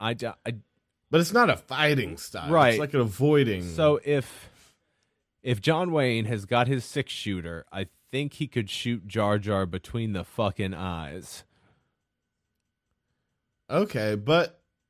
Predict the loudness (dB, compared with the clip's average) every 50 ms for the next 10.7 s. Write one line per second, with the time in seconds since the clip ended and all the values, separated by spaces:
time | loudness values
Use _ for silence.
0 | _ _ _ -4 0 2 2 4 4 4 4 2 0 0 0 0 0 0 0 -2
1 | -4 -4 -4 -2 -2 -2 -2 0 -2 -4 -2 -2 -2 -2 -2 -2 -2 0 0 2
2 | 2 2 2 0 0 0 -2 -2 -2 -4 -6 -6 -8 -6 -4 -2 0 0 0 0
3 | 0 2 2 2 2 0 0 -2 -2 0 0 0 0 0 0 0 0 0 0 0
4 | 0 0 -2 -2 -6 -10 -14 -12 -10 -8 -8 -8 -6 -6 -6 -6 -6 -4 -2 -2
5 | -2 -2 -2 -4 -4 -4 -2 0 2 2 2 2 0 -4 -4 0 2 2 2 0
6 | 0 -2 -4 -4 -4 -6 -6 -4 -2 -2 -2 -2 -2 -4 -4 -4 -4 -6 -4 -2
7 | -2 -2 0 -2 -4 -6 -8 -8 -8 -6 -4 -4 -4 -4 -4 -6 -6 -6 _ -10
8 | -8 -6 -6 -4 -4 -6 -8 -10 -8 -6 -4 -2 -2 -2 -4 -4 -4 -4 -4 -4
9 | -6 -8 -10 -10 -10 -10 -10 -8 -8 -8 -6 -6 -6 -8 -8 -10 -12 -14 -12 -10
10 | -10 -10 -10 -12 -12 -10 -6 -6 -6 -6 -8 -10 -16